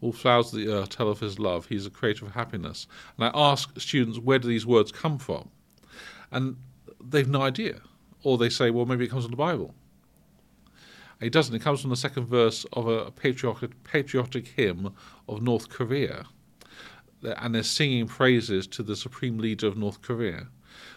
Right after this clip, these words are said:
which is officially an atheist state in the sense of disbelieving in a transcendent God. If you don't believe in the transcendent God of love, then you invent substitutes.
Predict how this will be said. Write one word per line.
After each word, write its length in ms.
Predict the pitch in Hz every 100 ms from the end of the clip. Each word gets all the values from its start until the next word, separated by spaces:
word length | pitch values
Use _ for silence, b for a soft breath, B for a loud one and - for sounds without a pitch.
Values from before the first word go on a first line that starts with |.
| B
which 180 | 123 131
is 120 | 120
officially 560 | 123 - 160 - 110
an 80 | 101
atheist 420 | 107 104 98 98
state 480 | - 123 80 73 - - -
in 40 | 117
the 80 | 101
sense 360 | - 98 95
of 240 | 104 92 - b b -
disbelieving 520 | 104 - 107 101 104
in 80 | 98
a 40 |
transcendent 600 | - 113 98 110 92 92
God. 300 | 107 92 78 B B B
If 60 | 123
you 40 |
don't 160 | 139 143
believe 220 | 131 117
in 80 | 117
the 80 | 110
transcendent 500 | 139 113 117 107 98
God 140 | 98
of 100 | 98
love, 460 | 110 85 - - - _ _ _ _ _ B B B B B _ -
then 180 | 120 113
you 160 | 110
invent 300 | 107 107 101
substitutes. 800 | - 104 - 98 - 80 - -